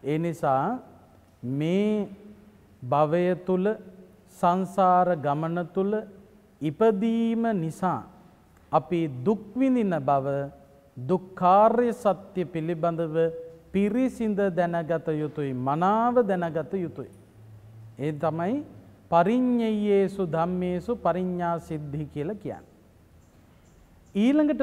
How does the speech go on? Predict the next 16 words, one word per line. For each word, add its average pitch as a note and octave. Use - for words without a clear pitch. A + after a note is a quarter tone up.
පින්වත්නි, G#3+
අපි C4+
නැති F#3
කළ C#4
යුතු G3+
දෙයක් D#3+
තියෙනවා. B2
පහතබ්බේසු A#3+
ධම්මේසු G3
පහාන C#4
සිද්ධි. D#3+
ප්‍රහීන B3+
කළ G3
යුතු E3
දෙයක් C#3
තියෙනවා. B2